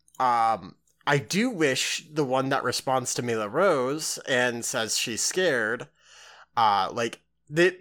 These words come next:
this one person calls Mila Rose scared, um, and they start fighting. I really wish this Fraction was not named Apache. Um, I don't think there's a reason for that, and also it's just, like,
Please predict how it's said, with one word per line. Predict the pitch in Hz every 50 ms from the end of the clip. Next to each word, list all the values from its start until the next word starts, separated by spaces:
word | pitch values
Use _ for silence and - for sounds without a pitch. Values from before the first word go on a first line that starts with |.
| -
this | 160 185 185 180 -
one | 180 202 214 208
person | 185 180 202 185 - 196 190 170
calls | - - 165 151 143 127
Mila | 143 147 135 131 131
Rose | 123 123 120 117 113
scared, | - - - - 123 117 117 113 113 113 113 110 - - _ - - - - - - _ _ -
um, | 110 113 113 113 110 107 107 104 104 107 - -
and | 127 123 120
they | 117 110
start | - - 143 131 -
fighting. | - 123 120 117 117 117 113 113 - - _ _ -
I | 151
really | 160 143 127 131 170 196 208 196 214 190
wish | 170 175 170 147 -
this | - 160 139 -
Fraction | - 151 139 139 - - - 151 147 143 143 143 139 - -
was | 117 107 107 123 123 -
not | 127 131 123 131 -
named | - 123 123 120 113
Apache. | 110 - - 139 143 147 - - 175 175 175 170 170 - _ _ _ _ _ _ _ _ _ -
Um, | 117 160 220 220 107 104 196 185 196 - 95 - _ _ _ _ _ _ - - - -
I | 131 135
don't | 131 147 143 151 151 - _ _ _ _ _ -
think | 170 160 151 -
there's | 165 156 139
a | 143
reason | 131 117 127 135 139 143 160 156
for | 147 - 175 170
that, | 165 165 165 170 170 170 - - - -
and | 143 131 120 117 120 -
also | - 131 131 127 - 147 135 127 120 120
it's | 110 117 110 -
just, | - 131 117 - -
like, | 123 120 113 107 -